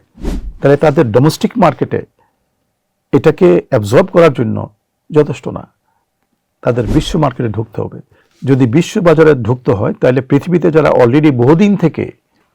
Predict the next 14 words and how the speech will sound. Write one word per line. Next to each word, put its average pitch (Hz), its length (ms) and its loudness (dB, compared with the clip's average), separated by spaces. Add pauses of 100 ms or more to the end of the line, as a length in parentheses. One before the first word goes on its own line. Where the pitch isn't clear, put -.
(120)
যে 127 60 -4
বড় 131 220 4
বড় 180 140 6
দেশগুলো 135 560 0 (680)
মার্কেটে 147 420 2
আছে, 123 260 0
তাদের 160 260 0
সাথে 170 240 -4
কম্পিট 156 400 -2
করা 151 200 -2
লাগবে, 143 220 -2
প্রতিযোগিতা 135 480 -4
করা 110 180 -2
লাগবে। 104 300 -10